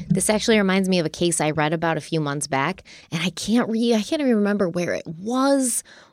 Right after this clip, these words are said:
or what her name was, but it was a, a young woman, and she basically lured, um, I believe,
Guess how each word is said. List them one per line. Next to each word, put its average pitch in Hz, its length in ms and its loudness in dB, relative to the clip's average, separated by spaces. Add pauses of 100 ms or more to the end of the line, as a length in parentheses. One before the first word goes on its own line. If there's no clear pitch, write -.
or 170 440 2
what 175 220 0
her 175 140 -4
name 220 220 2
was, 226 140 4
but 160 140 -2
it 151 80 0
was 160 100 0
a, 160 220 0
a 170 80 2
young 180 320 0
woman, 175 400 2 (400)
and 165 640 0
she 170 760 0 (500)
basically 202 800 2
lured, 165 840 0 (580)
um, 147 280 -2
I - 120 -2
believe, 170 300 0